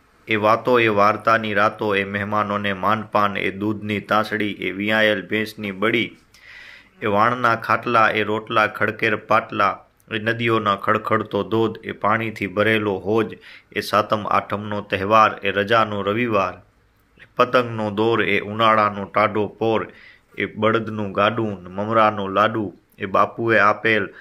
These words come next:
આઠાના અને માએ છાના માના આપેલ બારાના, એ પાણીમાં તરતી હોડી, એ દાદાની લીધેલ ઘોડી, એ ઘારાના બનાવેલ પગરખા, એ ભાઈબંધોએ કરેલ દગા, ભાઈ બહેનની મસ્તી, એ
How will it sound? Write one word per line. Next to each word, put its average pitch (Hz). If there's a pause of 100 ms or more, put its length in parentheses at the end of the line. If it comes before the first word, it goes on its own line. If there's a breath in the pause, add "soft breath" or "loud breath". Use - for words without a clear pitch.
(240 loud breath)
આઠાના 107
અને 98
માએ 98
છાના 113
માના 104
આપેલ 98
બારાના, 90 (760)
એ -
પાણીમાં 117
તરતી 113
હોડી, 107
એ 101
દાદાની 104 (340 loud breath)
લીધેલ 107
ઘોડી, 104 (560 loud breath)
એ 95
ઘારાના 104
બનાવેલ 101
પગરખા, 101
એ 95
ભાઈબંધોએ 101
કરેલ 101
દગા, 101 (580 loud breath)
ભાઈ 101
બહેનની 101
મસ્તી, 107
એ 95